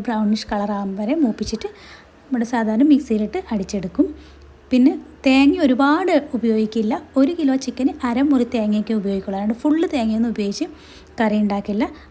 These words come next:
ഒരുപാട് തേങ്ങ ഇട്ടാൽ അത്ര ടേസ്റ്റ് ഉണ്ടാവില്ല എന്നാണ് പറയുന്നത്.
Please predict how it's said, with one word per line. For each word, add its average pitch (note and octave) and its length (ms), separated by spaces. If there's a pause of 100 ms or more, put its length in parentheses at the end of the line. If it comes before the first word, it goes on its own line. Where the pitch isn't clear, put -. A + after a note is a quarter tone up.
(320)
ഒരുപാട് C4+ 440
തേങ്ങ A#3+ 280
ഇട്ടാൽ G#3+ 240 (240)
അത്ര C#4 300
ടേസ്റ്റ് A3+ 320
ഉണ്ടാവില്ല G#3+ 360
എന്നാണ് B3+ 200
പറയുന്നത്. G3+ 420